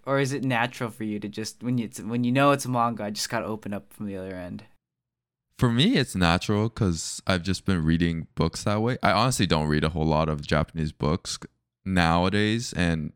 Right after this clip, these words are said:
Speaker 2: honestly, my reading is, like, turned to complete shit because of that. I just don't use it enough. And for that reason, I probably should read more manga,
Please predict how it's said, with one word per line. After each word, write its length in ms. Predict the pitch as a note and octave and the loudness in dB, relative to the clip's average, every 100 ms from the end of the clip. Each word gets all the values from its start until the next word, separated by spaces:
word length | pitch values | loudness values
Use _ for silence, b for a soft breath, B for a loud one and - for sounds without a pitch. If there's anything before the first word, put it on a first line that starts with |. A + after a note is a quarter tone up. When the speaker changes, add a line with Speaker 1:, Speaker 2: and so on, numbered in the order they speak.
| - | -2
Speaker 2:
honestly, 280 | F2+ F2 G2 | -2 0 0
my 100 | D2+ | 0
reading 320 | D2 D#2 E2 | 2 2 2
is, 100 | D#2+ | 0
like, 180 | D2 - _ _ _ _ _ _ _ _ _ _ | -2 -4 _ _ _ _ _ _ _ _ _ _
turned 300 | - F#2+ E2 | -2 -2 -2
to 80 | - | -6
complete 360 | - E2 D#2+ - | -4 0 0 0
shit 340 | - D#2 - | -2 -2 -2
because 260 | - - F2 | -4 -2 0
of 60 | |
that. 300 | G2 G#2 - - - | 0 -2 -4 -16 -6
I 80 | F#2 | -4
just 260 | F2 F2 | -4 -4
don't 200 | E2+ D#2+ - | -4 -4 -6
use 200 | - E2+ | -4 0
it 100 | D#2+ | 0
enough. 240 | D#2+ E2 E2 b b b b b | 0 -2 -4 b b b b b
And 340 | G2 F2+ E2 | 2 2 -2
for 80 | - | 2
that 140 | G2+ G2 | 4 4
reason, 220 | G2 F2+ | 4 4
I 120 | D#2+ | 2
probably 300 | C#2+ G#2 E2+ | 2 2 2
should 220 | E2 E2 | 2 2
read 140 | E2+ E2+ | 2 2
more 160 | D#2+ | 0
manga, 520 | D#2 D2+ E2 C#2 E2+ | -2 -2 0 -2 -4